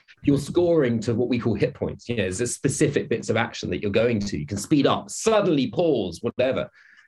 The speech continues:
You go to games, you're totally reliant on the game engine. So different studios use different game engines, different people use different things, but there's different ways of doing it. So you might just have a stereo track. So it's just one track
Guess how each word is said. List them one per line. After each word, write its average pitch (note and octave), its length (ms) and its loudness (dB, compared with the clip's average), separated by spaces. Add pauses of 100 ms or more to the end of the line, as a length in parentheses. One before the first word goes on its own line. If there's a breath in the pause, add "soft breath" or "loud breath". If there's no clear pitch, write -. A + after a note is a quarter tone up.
(100)
You C3+ 80 0
go G3 140 4
to - 60 2
games, A2 720 0 (200)
you're C#3 160 2
totally - 420 2
reliant B2 320 4
on G#2+ 80 0
the G2+ 60 2
game C#3 260 2
engine. E2 360 -6 (400 soft breath)
So B2+ 240 4
different C#3+ 400 2
studios A2+ 520 -2
use F#2+ 160 -2
different G2 300 -4
game C#3 260 2
engines, B2+ 440 0
different D3 340 0
people A#2+ 260 2
use G2+ 100 2
different A2+ 320 -4
things, D3 320 2
but C#3 120 2
there's C3 160 2
different C#3 320 0
ways C3+ 340 4
of G2+ 120 -2
doing F3 300 2
it. D2 160 -6 (220 soft breath)
So - 100 0
you C3+ 140 4
might G3 340 4
just B2+ 200 -2
have G2+ 360 0 (760)
a A#2+ 60 -4
stereo A#2+ 420 2
track. C#3 400 0 (200)
So - 140 0
it's A2 100 -2
just B2 120 -2
one D3 200 4
track A2 420 -2